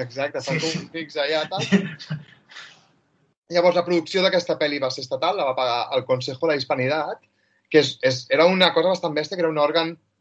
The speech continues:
Speaker 1: depenent del Ministeri d'Exteriors, que en un moment on hi havia el rage, eh, nazi, perquè, clar, a-, aquesta pel·li s'estrena en un
Speaker 2: Sí.
Speaker 1: moment en què Europa està dominada pel nazisme.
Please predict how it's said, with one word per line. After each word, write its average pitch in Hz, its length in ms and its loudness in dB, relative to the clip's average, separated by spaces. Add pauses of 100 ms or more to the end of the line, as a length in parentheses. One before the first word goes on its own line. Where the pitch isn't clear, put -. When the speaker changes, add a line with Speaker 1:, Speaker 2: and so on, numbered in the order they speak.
(160)
Speaker 1:
depenent 135 360 -2
del 160 100 -2
Ministeri 143 320 -4
d'Exteriors, 156 840 0 (520)
que 156 100 6 (240)
en 147 100 0
un 226 220 2
moment 214 480 4
on 147 100 -6
hi 147 60 4
havia 147 240 4
el 165 80 4
rage, 156 600 0 (320)
eh, 123 480 -2
nazi, 156 360 -4
perquè, 156 280 0
clar, 165 180 4 (180)
a-, 113 40 -10 (220)
aquesta 127 300 -4
pel·li 175 260 2 (520)
s'estrena 135 460 2
en 190 80 2
un 190 80 0
Speaker 2:
Sí. 165 40 2
Speaker 1:
moment 160 360 0
en 139 100 -2
què 127 100 4
Europa 131 320 4
està 208 140 -8
dominada 117 380 -6
pel 110 160 -10
nazisme. 123 320 -10